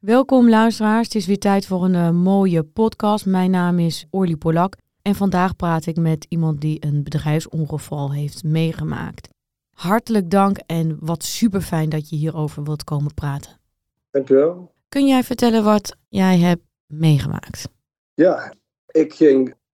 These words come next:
Speaker 2: in februari een klusje op locatie doen. En dat hield in dat ik verdeeld over twee vroege ochtenden een aantal kilowatt metingen en zo, eh, moeten gaan bouwen en een paar elektrische vermogensverdelers.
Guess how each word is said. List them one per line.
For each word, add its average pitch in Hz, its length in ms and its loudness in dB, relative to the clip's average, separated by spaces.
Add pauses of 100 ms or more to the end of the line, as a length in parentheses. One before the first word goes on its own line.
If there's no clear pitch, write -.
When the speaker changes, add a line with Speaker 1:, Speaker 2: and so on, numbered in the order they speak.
(160)
Speaker 2:
in 143 200 0
februari 120 840 0
een 107 320 -4
klusje 147 340 2
op - 80 -12
locatie 135 460 0
doen. 165 320 -4 (320)
En 113 160 -2
dat 110 160 -2
hield 113 220 -4
in 113 160 0
dat 107 120 -2
ik 101 100 -4
verdeeld 123 340 0
over 107 340 -4
twee 123 300 0
vroege 151 260 -4
ochtenden 139 460 -2
een 120 120 -4
aantal 123 220 -6
kilowatt 127 480 -4
metingen 139 680 0
en 139 160 -2
zo, 127 400 0
eh, 123 140 2
moeten 127 240 -20
gaan 123 180 -2
bouwen 120 360 2
en 117 100 -16
een 113 120 -20
paar 117 380 -4 (100)
elektrische 110 560 -2
vermogensverdelers. 113 1040 0